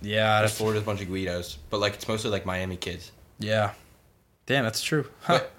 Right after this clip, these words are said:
Speaker 2: anyways, what I was
Speaker 1: Low key.
Speaker 2: saying
Speaker 1: That's why I have the best tailgate.
Speaker 2: What I was saying is, like, I came here expecting a Southern S E C school, and what I got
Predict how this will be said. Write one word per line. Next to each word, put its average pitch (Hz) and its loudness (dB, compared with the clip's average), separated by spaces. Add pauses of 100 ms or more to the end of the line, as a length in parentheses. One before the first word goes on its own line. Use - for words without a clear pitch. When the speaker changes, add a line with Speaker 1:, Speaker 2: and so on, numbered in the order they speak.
Speaker 2:
anyways, 120 4
what 110 2
I 110 6
was 120 6
Speaker 1:
Low 123 4
key. 131 6
Speaker 2:
saying 107 -6
Speaker 1:
That's - -4
why 131 8
I - 2
have 120 2
the 110 0
best 113 0
tailgate. 110 4 (680)
Speaker 2:
What 127 2
I 131 6
was 123 2
saying 113 4
is, 104 2 (840)
like, 104 2 (240)
I 120 4
came 117 0
here 107 2
expecting - -2 (140)
a 101 -2
Southern 98 0 (260)
S 101 0
E 98 -4
C 107 0
school, 92 -2 (420)
and 101 2
what 98 4
I 95 4
got 98 2